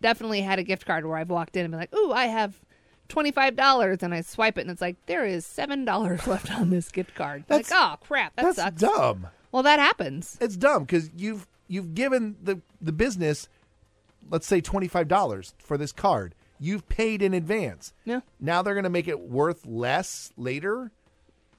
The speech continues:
Speaker 1: If you don't use it within a ten-year period, yeah, I mean, guess, I guess that's the way it works.
Speaker 2: That's lame.
Speaker 1: So, I don't know. But there, there was a study that I read, uh, this morning, actually, that says three percent of all gift cards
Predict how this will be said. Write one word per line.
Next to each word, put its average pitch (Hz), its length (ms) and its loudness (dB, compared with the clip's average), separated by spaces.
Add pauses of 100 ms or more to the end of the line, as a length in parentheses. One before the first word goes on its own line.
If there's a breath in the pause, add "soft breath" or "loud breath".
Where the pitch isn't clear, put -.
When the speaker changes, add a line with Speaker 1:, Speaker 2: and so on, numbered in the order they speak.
(180)
Speaker 1:
If 190 160 -6
you 196 100 2
don't 202 220 4
use 269 260 0
it 330 120 6
within 208 540 4 (120)
a 180 80 -6
ten-year 185 600 0
period, 196 480 0
yeah, 294 240 2
I 190 160 4
mean, 196 280 2
guess, - 500 -4
I 170 140 -6
guess 180 180 -6
that's 190 240 -6
the 185 100 -2
way 214 160 0
it 196 100 -6
works. 285 360 -8
Speaker 2:
That's 113 400 -8 (200)
lame. 76 520 -16 (180)
Speaker 1:
So, 196 500 -2
I 175 120 -8
don't 202 120 -4
know. 214 200 0
But 196 180 -2
there, 226 300 2 (120)
there 214 200 -2
was 196 180 -2
a 208 80 0
study 269 340 -4
that 220 140 -2
I 214 120 2
read, 196 500 -2
uh, 185 120 -2
this 180 220 -4
morning, 269 280 -2
actually, 160 260 -8
that 156 160 -10
says 165 200 -4
three 214 220 -4
percent 208 580 -2
of 160 160 -6
all 185 200 -2
gift 180 280 -8
cards 165 560 -8